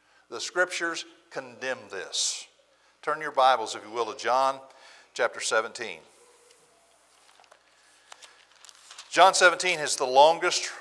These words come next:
recorded prayer of Jesus. Notice how I phrased that. We know that there were times Jesus prayed all night long.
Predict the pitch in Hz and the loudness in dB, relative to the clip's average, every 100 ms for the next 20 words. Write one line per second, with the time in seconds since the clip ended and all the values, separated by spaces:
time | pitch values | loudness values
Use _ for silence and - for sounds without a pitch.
0 | - 127 131 - 202 123 107 - 135 127 | -10 -10 -6 0 2 0 -4 -2 4 6
1 | 123 113 101 127 117 87 82 113 120 120 | 6 2 -6 -8 -8 -10 -8 -4 -4 0
2 | 120 117 - 165 127 98 98 98 - 104 | 2 2 2 -4 -4 -4 -2 -2 -4 -10
3 | 120 139 135 117 127 123 110 165 170 131 | 0 2 2 -2 -2 -2 2 4 4 0
4 | 139 123 117 110 151 147 135 127 147 156 | -6 -6 -8 -2 0 2 4 6 6 6
5 | 147 156 139 160 165 98 78 | 6 4 6 8 8 6 0